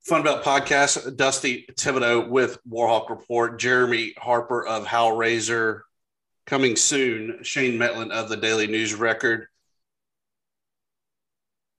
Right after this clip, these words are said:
It's almost championship season, but right now we have championship action going on with women's soccer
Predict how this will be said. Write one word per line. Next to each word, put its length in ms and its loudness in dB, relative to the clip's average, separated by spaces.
It's 160 -2
almost 260 2
championship 460 0
season, 320 -2
but 160 -4
right 220 0
now 240 2
we 160 -2
have 440 -2
championship 800 -6
action 460 -2
going 300 -2
on 480 -2
with 240 -6
women's 400 2
soccer 600 -2